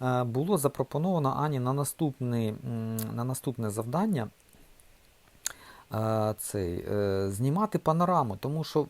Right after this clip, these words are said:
знімаючи вертикально, вертикальну зі-, е, тримаючи камеру, загальний план, він зовсім не відпрацьовує,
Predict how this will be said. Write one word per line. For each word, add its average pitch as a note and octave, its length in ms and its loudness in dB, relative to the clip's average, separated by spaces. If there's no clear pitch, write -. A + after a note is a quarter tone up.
знімаючи C#3 800 0
вертикально, C3 1000 2
вертикальну C3 600 2
зі-, B2+ 240 -8
е, A2+ 640 0
тримаючи B2 540 -2
камеру, D#3 560 0
загальний C#3 560 0
план, G3 460 0
він B2+ 200 -2
зовсім C#3+ 440 0
не C#3 160 -2
відпрацьовує, C#3 1000 2